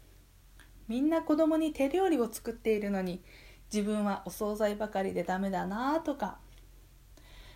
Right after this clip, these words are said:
えー、「うちはこれぐらいのわがままはオッケーなんだけど、他の人の目があるから怒っておこうかな」とか、このように自分と周りのママ友さんたちとの、えー、育児方針を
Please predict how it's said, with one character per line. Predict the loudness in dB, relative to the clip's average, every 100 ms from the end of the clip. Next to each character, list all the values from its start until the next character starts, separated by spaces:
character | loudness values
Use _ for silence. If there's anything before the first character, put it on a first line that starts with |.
| -10
え | -8 -6
ー、 |
「う | -6
ち | 0
は | 2 2 0
こ | 0
れ | 2
ぐ | 2
ら | 2 2
い |
の | 2 2
わ | 0
が | 0
ま | 0
ま | 0 0
は | 0
オ | -2
ッ | -6 -4
ケ | -4
ー |
な | -2 -4
ん | -6
だ |
け | -8 -4
ど、 | -2 -4 -6 -20 -20 -20 -20 -20 -18
他 | -8 0 2
の | 2
人 | 0 0
の | 2 4
目 | 2 0
が | 2
あ | 2
る | 0
か | -2
ら | 2 2 2 -8 -10
怒 | -4 -2
っ |
て | -2 0
お | -2
こ | 0 -2
う | -2
か | -2
な」 | 0 2 4 4
と | 2
か、 | -4 -4 -6 -20 -20 -20 -20 -16
こ | -6
の | -4 0
よ | 2
う | 2
に | 0 -2 -4 -10 -20 -20 -8
自 | -4 -2
分 | 0 0
と | 0 4 4 4 -2 -14 -4
周 | -2 0 2
り |
の | 2 2 -2
マ | -2
マ | -2 -2
友 | 0 0
さ | 0 -2
ん |
た | -2
ち | -4 -4
と | -4
の、 | -2 -2 -4 -14 -20 -20 -12
え | -6 -4 -4
ー、 |
育 | -4 0
児 | 2
方 | 2 2
針 | 2 0
を | -4